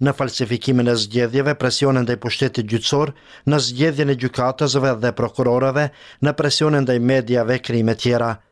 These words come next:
Pretendime këto që janë hedhur poshtë nga partitë në pushtet. Gruevski ka akuzuar opozitën për puç shtetëror me inqizime të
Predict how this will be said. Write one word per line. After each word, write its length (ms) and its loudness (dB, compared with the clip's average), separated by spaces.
Pretendime 560 0
këto 160 -2
që 140 -2
janë 180 2
hedhur 220 0
poshtë 300 0
nga 180 2
partitë 320 -6
në 80 0
pushtet. 460 -2
Gruevski 500 0
ka 140 0
akuzuar 400 0
opozitën 560 0
për 160 -2
puç 300 -2
shtetëror 480 0
me 160 4
inqizime 480 0
të 80 -2